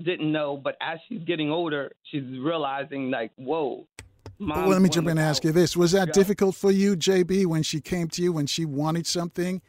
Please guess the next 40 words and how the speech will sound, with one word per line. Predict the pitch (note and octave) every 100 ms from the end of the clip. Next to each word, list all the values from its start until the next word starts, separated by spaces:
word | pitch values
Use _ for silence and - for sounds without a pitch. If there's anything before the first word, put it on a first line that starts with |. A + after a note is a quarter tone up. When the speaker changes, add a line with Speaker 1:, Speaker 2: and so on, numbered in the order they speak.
| _ _ _ _
Speaker 2:
and | D3 C#3
you | E3
couldn't | - E3+ C#3+
Speaker 1:
Yes. |
Speaker 2:
provide | C#3 A#2+ C#3+ D#3
it? | D#3
Was | D3+
that | D3+
a |
di-, | C3 E3 B2+
difficult | C#3+ E3+ F3+ D3
decision | C#3 F3+ F#3 F#3 F3
there | F3+ F3+ - _ _
to, | - C#3
to | -
Speaker 1:
Yes. | C#3+
Speaker 2:
explain | C#3 A#2+ E3 F3
it | F3
to | F3+
her? | F3+ F#3 - _ _ _ _ _ _ _ _ _ -
Speaker 1:
Even | D3+ E3 D#3+
now, | D3+ D3 A2 - _ _ -
even | G3+ F#3 E3+
now. | E3 D3+ - - _ _ _ _ _ _ _
Yes. | D3 F3 G#2 _ _ _ -
You | D3+
know, | D#3+ C#3+ C3+
like, | C#3+ D#3 D3+ -
and, | D3+ D3 - _ _ -
and | D#3
trying | F#3 E3+ D#3
to | D3
teach | G#3 F3+
her | E3 C#3 C3 B2+ -
now | D3 D#3+ C#3+ C3+ C3
that | - C3+ B2+ -
it's | D3+
a | C#3
process. | - D#3+ D#3+ - C3+ - -
Like, | C3+ B2+